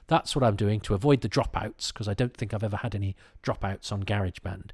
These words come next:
Am I right to be recording? I'm, this could be a major sound person's faux pas. I was only doing, I do Audacity 'cause I use that sort of professionally. Um,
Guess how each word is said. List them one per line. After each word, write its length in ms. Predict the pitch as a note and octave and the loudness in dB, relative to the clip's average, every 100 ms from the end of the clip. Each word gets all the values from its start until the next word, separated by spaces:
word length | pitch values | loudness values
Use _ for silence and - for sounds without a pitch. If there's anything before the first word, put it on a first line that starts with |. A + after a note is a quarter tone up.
| - - | -16 -4
Am 100 | C#3+ | 0
I 80 | F3 | 4
right 220 | G3+ G3 | 4 2
to 80 | - | -4
be 80 | F3+ | -4
recording? 400 | F#3 G3+ F#3+ E3+ | 0 0 0 -2
I'm, 160 | B2+ - - | -4 -6 -6
this 180 | C3+ - | -6 -4
could 200 | - C3 | -4 -4
be 100 | - | -4
a 80 | D#3+ | -4
major 680 | G#3 F#3 F3 D#3 C3+ C3+ - - - | 0 4 6 6 2 -2 -2 -10 -8
sound 460 | - C3+ B2 G#2+ | -4 0 -2 -2
person's 480 | - A#2 - A2 G2 | -2 -2 -2 -6 -6
faux 240 | - A2 - | -2 -2 0
pas. 220 | A2 F#2 - - - | -2 -4 -10 -20 0
I 140 | C3 | 4
was 80 | E3+ | 4
only 180 | A#3+ B2+ | 4 2
doing, 240 | A#2+ A2+ | 2 0
I 140 | A2 A#2 | 2 0
do 260 | - C#3+ | 4 4
Audacity 420 | G2 A2 G2+ - G2 | 4 0 -4 -4 -6
'cause 160 | - G#2+ | -4 -2
I 60 | |
use 200 | G2+ G#2+ | 0 0
that 140 | F#2+ - | -4 -10
sort 180 | - - | -14 -14
of 80 | - | -10
professionally. 640 | - - C#3+ - F2 F#2 - - _ _ | -4 -2 -2 -2 -6 -8 -16 -20 _ _
Um, 580 | - A#2 A#2 A#2 A#2 A2 | 0 2 4 2 0 -4